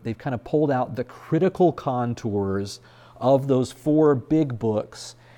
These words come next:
and they have isolated the critical pieces of the story that make Jesus' story different from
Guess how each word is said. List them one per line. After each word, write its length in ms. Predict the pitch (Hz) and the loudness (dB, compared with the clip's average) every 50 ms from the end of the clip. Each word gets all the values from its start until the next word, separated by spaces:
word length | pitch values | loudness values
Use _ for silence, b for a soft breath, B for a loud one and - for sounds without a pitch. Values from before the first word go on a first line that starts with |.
| B B | B B
and 160 | - 120 117 | -8 -6 0
they 120 | 113 123 123 | 0 2 2
have 140 | 135 120 - | 2 -2 -2
isolated 680 | - 120 131 147 143 - - 147 143 143 139 131 120 110 | -2 -2 -2 -2 -2 -2 -2 0 2 2 2 2 0 -2
the 60 | 113 | -6
critical 640 | - - - - - 165 170 175 - - 160 147 139 | -8 -10 -10 -4 -2 0 0 0 0 0 0 0 0
pieces 520 | - - - 143 143 135 - - 127 110 | -2 -10 -8 -6 -6 -6 -4 -4 -6 -4
of 100 | 110 104 | -4 -4
the 100 | 101 98 | -6 -6
story 600 | - - - 120 113 110 104 104 104 104 107 107 b b b b | -8 -8 -8 -4 -4 -2 -2 -2 -2 -4 -6 -8 b b b b
that 180 | b 117 135 - | b -8 -8 -6
make 320 | 135 127 127 117 95 123 | -4 -4 -4 -4 -6 -8
Jesus' 560 | 113 - 123 127 123 117 113 104 - - 110 - | -10 -6 -4 -2 -2 -2 -2 -4 -6 -6 -8 -8
story 360 | - - 131 117 110 107 104 | -6 -6 -2 -2 0 0 -2
different 500 | 95 - 127 123 - - 120 98 - - | -2 -2 -2 -4 -2 -4 -10 -10 -10 -12
from 200 | - 104 98 | -14 -14 -14